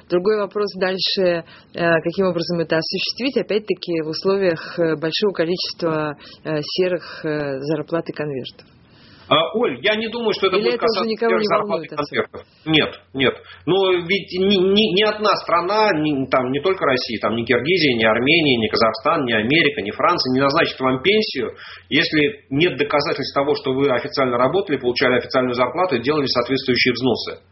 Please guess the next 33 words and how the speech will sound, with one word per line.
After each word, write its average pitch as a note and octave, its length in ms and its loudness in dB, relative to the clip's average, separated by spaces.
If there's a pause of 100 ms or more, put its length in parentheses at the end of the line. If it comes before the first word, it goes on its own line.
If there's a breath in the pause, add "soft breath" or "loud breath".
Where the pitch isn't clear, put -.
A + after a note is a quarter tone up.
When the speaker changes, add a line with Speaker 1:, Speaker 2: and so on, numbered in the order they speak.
(200)
Speaker 2:
в - 80 -20
пенсионную A#2 440 2
систему. - 640 -2 (360 loud breath)
Ну, D#3+ 400 2
просто, C#3+ 840 0
просто, C#3 400 -2
просто, D#3+ 280 0 (160)
ну, D#3+ 100 -6 (240)
опять, E3 340 0 (140 loud breath)
Россия E3 420 0
своим D#3 320 -2
гражданам E3+ 380 0
выплачивает D3 440 -2
так - 140 -6
называемую, C3 480 -2
может, B2+ 300 -2
или B2+ 100 0
там G#2 140 0
многие, D3+ 340 2 (200)
практически - 440 -4
все - 160 -2
страны C3 240 2
выплачивают B2+ 320 -2
социальную B2+ 580 0
пенсию, A3 460 -2 (300 loud breath)
если C3 220 0
у C#3 40 -2
вас C#3 220 0
нет C#3+ 160 0
других C3+ 320 0
источников A#2 480 -4
к - 240 -18
существованию, C#3 960 0